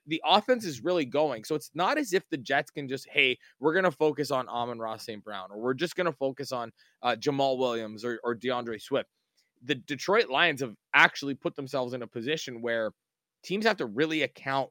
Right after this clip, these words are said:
for all of their playmakers because they can all, they're all big play threats. They really are when you look at the five of them. And Jared Goff's playing really well. I know the game is, is at the Jets this week, and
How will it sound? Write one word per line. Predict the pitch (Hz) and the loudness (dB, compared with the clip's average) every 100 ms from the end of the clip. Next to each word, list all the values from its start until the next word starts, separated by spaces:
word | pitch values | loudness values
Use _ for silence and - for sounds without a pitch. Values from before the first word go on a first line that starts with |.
| - | -8
for | 117 110 104 - _ _ _ _ - | -8 -6 -6 -10 _ _ _ _ 6
all | 160 208 | 10 10
of | 156 | 8
their | 131 101 | 4 0
playmakers | - 110 104 98 - 101 | -6 -8 -6 -10 -10 -12
because | 113 107 127 120 - _ | -12 -2 0 0 -10 _
they | 120 151 | -4 0
can | 196 - _ _ | 2 0 _ _
all, | 135 165 175 151 - | 6 10 10 8 4
they're | 139 143 - | 2 2 6
all | 160 196 135 _ | 8 8 4 _
big | 147 156 - | 4 4 -4
play | - 147 135 | -2 0 0
threats. | 127 139 170 98 - - | -2 0 2 2 -4 -10
They | 123 127 | -4 -4
really | 101 170 190 135 | 0 0 2 2
are | 143 147 | 4 4
when | 123 127 | 2 -4
you | 127 | -4
look | 123 135 | -2 -2
at | 135 | -2
the | - | -12
five | - 143 165 | -4 2 2
of | 123 | 2
them. | 113 - - 123 | -6 -12 -16 -6
And | 170 | -4
Jared | 156 190 247 | 0 4 4
Goff's | - 170 196 | 6 4 4
playing | - 156 | 0 -2
really | 151 151 | 2 2
well. | 160 120 - - _ | 2 0 -4 -20 _
I | 170 | 6
know | 190 175 196 | 8 8 8
the | 190 | 4
game | 120 139 160 175 - | 0 0 -2 -2 0
is, | 147 135 113 - _ _ _ - | 2 2 0 -12 _ _ _ 0
is | 139 110 98 _ _ _ - | 0 0 -8 _ _ _ 6
at | 151 175 - | 8 6 -2
the | 147 | -6
Jets | 135 147 185 - | 0 0 0 -2
this | 156 - | -6 -4
week, | 151 180 - | -4 -4 -4
and | 127 127 123 | -2 -2 -4